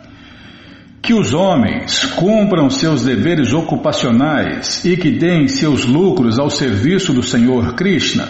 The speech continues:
Em outras palavras, podemos alcançar a perfeição da vida cumprindo o nosso dever ocupacional e empregando os resultados no serviço ao Senhor Krishna. Grandes personalidades como Bodhayana,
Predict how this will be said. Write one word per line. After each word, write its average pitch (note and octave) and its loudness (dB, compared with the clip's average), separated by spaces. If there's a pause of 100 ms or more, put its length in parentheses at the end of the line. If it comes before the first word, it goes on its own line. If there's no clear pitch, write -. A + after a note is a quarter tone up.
(680)
Em A#2 0
outras D#3 -2
palavras, C#3+ 0
podemos D3+ 0
alcançar D3 0
a B2+ -2
perfeição D3 0
da C3+ 2
vida B2 2
cumprindo C#3 2
o C3 4
nosso C#3 2
dever B2 2
ocupacional C#3 -2 (380)
e A2 0
empregando D3 0
os B2+ 0
resultados D3+ 0
no C#3+ 2
serviço C#3+ 0
ao C3 0
Senhor G#2+ -2
Krishna. - -2 (1800)
Grandes E3 0
personalidades D3 0
como C#3+ 0
Bodhayana, D3+ 0